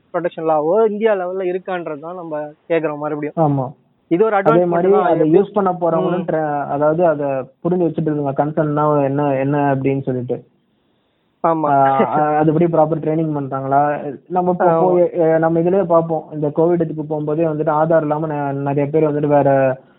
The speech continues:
Speaker 2: "என்கிட்ட ஆதார் இல்ல, ஆனா இது இருக்கு" அப்படின்னு சொல்லும்போது, "இல்ல, நான் ஆதார் வேணும், நீங்க அதை போயிட்டு எடுத்துட்டு வாங்க" அப்படின்னாங்க.
Speaker 1: ஆ,
Speaker 2: நிறைய
Speaker 1: அதான்.
Speaker 2: பேர்
Speaker 1: அது
Speaker 2: வந்துட்டு
Speaker 1: தெரியல.
Speaker 2: ஓ,
Speaker 1: மேண்டேட்டரியா
Speaker 2: நிறைய
Speaker 1: இது
Speaker 2: பேர்
Speaker 1: வா-
Speaker 2: ஃபோன் போட்டு வந்துட்டு,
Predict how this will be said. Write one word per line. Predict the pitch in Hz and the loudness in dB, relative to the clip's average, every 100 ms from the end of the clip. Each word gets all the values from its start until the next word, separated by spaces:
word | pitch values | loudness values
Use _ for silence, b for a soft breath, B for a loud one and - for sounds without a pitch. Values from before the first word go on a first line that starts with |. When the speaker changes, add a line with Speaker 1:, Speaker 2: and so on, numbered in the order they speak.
| - | -6
Speaker 2:
"என்கிட்ட | 143 139 | 0 2
ஆதார் | 151 165 147 | 4 2 0
இல்ல, | 139 | -4
ஆனா | 139 147 | -4 -6
இது | 139 151 | -4 -4
இருக்கு" | 151 151 | -2 -2
அப்படின்னு | 143 143 | -2 -4
சொல்லும்போது, | 147 139 143 147 | -4 -4 -2 0
"இல்ல, | 147 | 0
நான் | 151 143 147 | 2 2 2
ஆதார் | 151 139 | 0 0
வேணும், | 135 139 135 | -4 -6 -6
நீங்க | 135 131 | -6 -4
அதை | 131 | -2
போயிட்டு | 135 143 143 | 0 0 0
எடுத்துட்டு | 143 147 | 0 0
வாங்க" | 139 131 131 | 0 -2 -6
அப்படின்னாங்க. | 127 127 123 117 143 _ _ _ _ _ _ _ _ _ - | -6 -8 -10 -14 -18 _ _ _ _ _ _ _ _ _ -2
Speaker 1:
ஆ, | 175 175 175 160 | 0 2 2 2
Speaker 2:
நிறைய | 165 175 | 2 2
Speaker 1:
அதான். | 175 | 2
Speaker 2:
பேர் | 185 | 2
Speaker 1:
அது | 175 | 2
Speaker 2:
வந்துட்டு | 165 | 0
Speaker 1:
தெரியல. | 190 185 180 160 | 2 4 4 4
Speaker 2:
ஓ, | 165 170 | 4 4
Speaker 1:
மேண்டேட்டரியா | 160 196 190 180 175 180 | 4 2 0 -4 0 4
Speaker 2:
நிறைய | 175 180 | 6 6
Speaker 1:
இது | 175 180 | 4 2
Speaker 2:
பேர் | 170 | 0
Speaker 1:
வா- | 165 | 2
Speaker 2:
ஃபோன் | 185 180 | 0 2
போட்டு | 170 165 180 175 | 0 2 2 2
வந்துட்டு, | 160 160 190 180 160 | 0 0 2 4 4